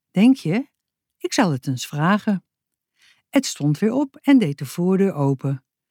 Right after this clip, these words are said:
"Goedemorgen," zei hij vriendelijk. Niemand durfde meer iets te roepen. Ed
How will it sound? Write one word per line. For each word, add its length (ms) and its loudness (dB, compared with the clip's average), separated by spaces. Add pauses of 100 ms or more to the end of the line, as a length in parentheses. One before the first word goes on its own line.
(240)
"Goedemorgen," 1080 2 (120)
zei 220 2
hij 120 4
vriendelijk. 680 2 (920)
Niemand 500 2
durfde 380 0
meer 160 2
iets 260 -4
te 100 0
roepen. 400 0 (380)
Ed 320 0